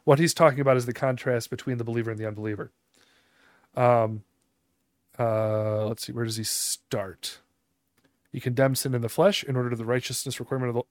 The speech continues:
the righteous requirement of the law might be fulfilled in us, who walk not according to the flesh, but according to the Spirit. For those who live according to the flesh set their minds on the things of the flesh, but those who live according to the Spirit set their minds on the things of the Spirit.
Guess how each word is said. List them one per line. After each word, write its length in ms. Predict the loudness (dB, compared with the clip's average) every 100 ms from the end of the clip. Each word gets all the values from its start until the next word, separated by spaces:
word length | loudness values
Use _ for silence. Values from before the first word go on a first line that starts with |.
| -4
the 60 |
righteous 320 | 2 2 2
requirement 340 | -2 0 2 2
of 40 |
the 40 | 4
law 120 | 4
might 120 | 2
be 80 | -4
fulfilled 320 | -10 -6 -6
in 80 | -2
us, 260 | -2 -2 -10 _ -20 -20 _
who 100 | -2
walk 320 | 8 8 8 4
not 200 | 4 4
according 340 | 4 2 2
to 140 | 0
the 80 | 0
flesh, 320 | 2 0 0 -4
but 100 | -8
according 240 | -4 -4
to 40 | -4
the 60 |
Spirit. 320 | -8 -6 -6 -8 _ -20 -20
For 160 | -2 4
those 280 | 8 8 8
who 80 | 4
live 180 | 4 2
according 300 | 4 2 2
to 80 | -4
the 80 |
flesh 340 | -2 0 0 0
set 220 | -2 0
their 140 | 0 2
minds 500 | 2 2 2 -4 -6
on 140 | -6
the 80 | -6
things 300 | -6 -6 -4
of 80 | -8
the 60 |
flesh, 320 | -6 -6 -6 -10
but 100 | -4
those 180 | -2 -2
who 80 | 0
live 140 | -2
according 300 | 0 -2 -2
to 60 | -4
the 60 |
Spirit 420 | -8 2 4 4 _ _ -20 _ -6
set 240 | 0 4
their 140 | 4
minds 380 | 6 6 6 2
on 180 | 0 -2
the 60 | 0
things 240 | -4 -6
of 60 | -6
the 60 |
Spirit. 380 | -4 4 4 4